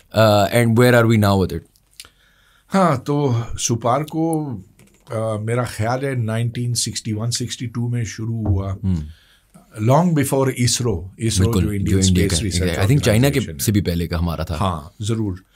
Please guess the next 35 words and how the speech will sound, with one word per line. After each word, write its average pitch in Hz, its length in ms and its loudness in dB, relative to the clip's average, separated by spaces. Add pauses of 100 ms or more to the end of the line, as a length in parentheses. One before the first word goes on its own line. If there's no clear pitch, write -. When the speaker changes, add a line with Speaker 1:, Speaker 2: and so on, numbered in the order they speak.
(400)
Speaker 2:
और 113 200 -2
वो 131 180 0
यूं 135 280 0
हुआ 123 240 2
कि, 120 460 -2 (440)
um, 98 420 -8
सलाम 110 680 -2 (400)
अयूब 120 200 0
खान 127 260 -2
के 123 100 -2
साथ 120 200 0
गए 117 200 0
हुए 117 140 0
थे 117 120 -4
अमेरिका 110 440 -2
और 110 260 -2
उधर 107 460 -2 (400)
आइजनहावर 127 640 2
ने 117 480 -2 (240)
कहा 101 580 -4 (380)
अयूब 110 220 -2
खान 110 260 -6
से 110 320 -4
कि, 98 280 -4 (580)
uh, 107 140 -8
"Do 101 80 -4
you 117 260 0
want 117 240 -4
to 104 160 2
have 107 160 -2
a 101 340 -6
rocket 95 220 -6 (120)
program, 101 500 -6
a - 120 -2
space 110 260 -4